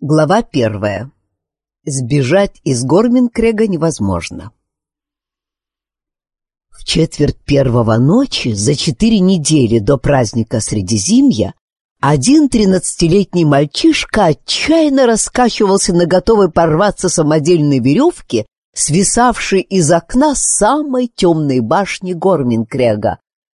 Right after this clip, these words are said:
центра перевоспитания и исправления черных магов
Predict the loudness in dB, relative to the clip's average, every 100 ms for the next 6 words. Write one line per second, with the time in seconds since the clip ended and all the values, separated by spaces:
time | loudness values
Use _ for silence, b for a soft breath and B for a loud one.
0 | _ -2 0 0 0 -2 -2 -2 0 -2
1 | -2 -6 -2 0 2 2 0 0 0 0
2 | -2 -4 0 0 2 2 2 -2 -2 0
3 | 0 0 -4 -4 -2 0 2 2 -2